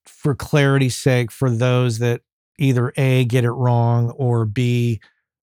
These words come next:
just don't know. I think people often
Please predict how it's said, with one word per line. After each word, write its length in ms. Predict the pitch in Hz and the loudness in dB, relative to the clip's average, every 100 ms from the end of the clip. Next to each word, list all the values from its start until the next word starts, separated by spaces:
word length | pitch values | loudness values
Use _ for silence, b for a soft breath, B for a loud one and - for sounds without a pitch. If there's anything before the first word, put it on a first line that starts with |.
| _ | _
just 260 | - 127 - | -2 0 2
don't 320 | 127 123 120 | 0 0 -2
know. 520 | 120 117 107 104 113 - 285 _ - _ _ _ _ - | -2 0 -2 -4 -6 -16 _ _ -20 _ _ _ _ -4
I 100 | 139 | -4
think 320 | - 202 165 | 0 0 0
people 320 | 175 170 160 | 0 0 0
often 640 | 143 143 - 151 135 127 | 2 0 2 0 0 -2